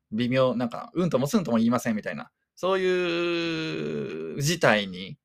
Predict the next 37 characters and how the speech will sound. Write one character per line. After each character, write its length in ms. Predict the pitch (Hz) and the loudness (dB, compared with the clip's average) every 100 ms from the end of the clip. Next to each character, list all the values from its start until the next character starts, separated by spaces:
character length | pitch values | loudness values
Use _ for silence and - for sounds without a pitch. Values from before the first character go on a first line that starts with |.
| - | -8
陥 300 | 123 - 202 | -8 -6 -4
り 100 | 185 | 2
や 160 | 170 | 4
す 200 | 175 - | 2 -4
い 140 | 202 117 | -4 -4
で 100 | 107 | -6
す 120 | - | -10
よ 60 | 104 | -12
ね、 100 | 101 | -12
実 240 | 101 92 | -14 -14
際 60 | 98 | -12
ね。 200 | 104 - _ - - _ - | -12 -14 _ -20 -20 _ 0
で、 260 | 160 143 - | 2 2 2
え 720 | 147 143 139 135 135 131 127 131 | 2 4 4 2 2 0 0 0
ー、 40 | |
な 80 | 170 | 0
の 80 | 135 | 2
で、 240 | 113 - _ - | 2 0 _ -6
モ 120 | 120 | -4
チ 80 | 135 | 0
ベ 80 | 139 | -2
ー 20 | |
シ 80 | 131 | -2
ョ 40 | |
ン 20 | 139 | -4
落 60 | |
ち 40 | - | -4
ち 40 | |
ゃ 40 | |
う 20 | 98 | -6
ん 20 | |
で 80 | 98 | -8
す 80 | - | -12
け 100 | 101 | -14
れ 80 | |
ど 100 | - | -8
も、 320 | 123 160 110 | -2 0 0